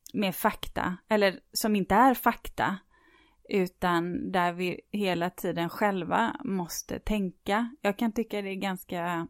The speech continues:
obehagligt att inte, eh, att inte orka eller våga tänka.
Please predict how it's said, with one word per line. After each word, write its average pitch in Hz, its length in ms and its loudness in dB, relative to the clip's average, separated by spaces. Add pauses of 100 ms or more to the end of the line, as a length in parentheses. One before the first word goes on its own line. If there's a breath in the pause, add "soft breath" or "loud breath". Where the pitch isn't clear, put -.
obehagligt 175 1040 -2 (680)
att - 340 -4
inte, 165 720 -4 (200)
eh, - 360 -10 (760)
att - 200 -4
inte 202 260 -2
orka 233 600 2 (840)
eller 214 340 0
våga 214 680 4 (220)
tänka. - 580 -2